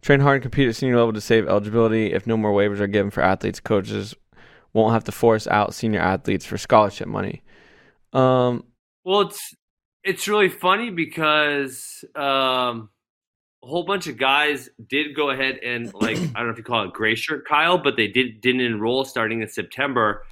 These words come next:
Speaker 2: And now you're seeing some of those guys going ahead and they're gonna enroll in second semester because this year's not gonna count against their eligibility.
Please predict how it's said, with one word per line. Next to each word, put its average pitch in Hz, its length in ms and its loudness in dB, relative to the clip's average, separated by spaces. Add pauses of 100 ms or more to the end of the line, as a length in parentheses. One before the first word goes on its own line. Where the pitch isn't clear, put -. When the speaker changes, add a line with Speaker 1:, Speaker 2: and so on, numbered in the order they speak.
(400)
Speaker 2:
And 120 140 0
now 123 100 2
you're 131 160 4
seeing 127 300 -2
some 127 180 -4
of 127 60 -2
those 117 160 -2
guys 120 320 0
going 117 240 0
ahead 110 280 -2
and 113 120 -10
they're 110 100 0
gonna 113 180 -4
enroll 110 400 -4
in 98 120 -2
second 110 380 -4
semester 113 500 -4
because 95 340 -6
this 110 180 -4
year's 110 160 0
not 110 120 0
gonna 101 120 -2
count 107 240 -4
against 101 220 -6
their 90 120 -6
eligibility. 98 840 -2